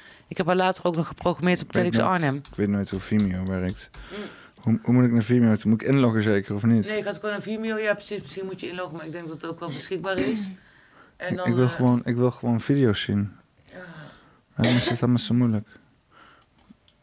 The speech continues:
Speaker 2: Kan ik inloggen?
Speaker 1: En doe gewoon, eh, log in met Facebook, quick fix.
Speaker 2: Hots.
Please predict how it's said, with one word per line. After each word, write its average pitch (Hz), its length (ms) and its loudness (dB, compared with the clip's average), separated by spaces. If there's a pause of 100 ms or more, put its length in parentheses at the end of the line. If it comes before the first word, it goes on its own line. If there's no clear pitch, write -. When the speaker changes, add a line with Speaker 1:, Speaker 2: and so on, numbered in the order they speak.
(160)
Speaker 2:
Kan 117 100 -6
ik 120 140 -8
inloggen? 120 580 -2
Speaker 1:
En 147 120 -10
doe 151 120 -8
gewoon, 143 280 -14
eh, 139 220 -16 (120)
log 175 220 -6
in 180 140 -2
met 165 160 -6
Facebook, 139 460 -8 (140)
quick 160 200 -12
fix. - 420 -16 (4000)
Speaker 2:
Hots. - 640 -4